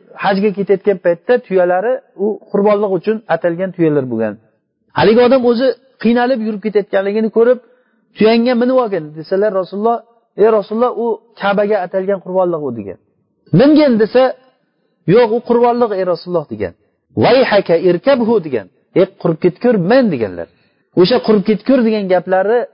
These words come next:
o'zi "vayhak" degani senga vay bo'lsin,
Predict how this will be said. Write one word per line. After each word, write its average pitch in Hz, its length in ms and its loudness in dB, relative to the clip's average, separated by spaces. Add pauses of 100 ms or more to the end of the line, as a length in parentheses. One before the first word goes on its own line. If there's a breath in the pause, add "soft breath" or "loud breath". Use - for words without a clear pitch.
(240)
o'zi 175 280 2 (240)
"vayhak" 196 520 0
degani 185 320 -2
senga 190 340 0
vay 202 340 2
bo'lsin, 170 380 -2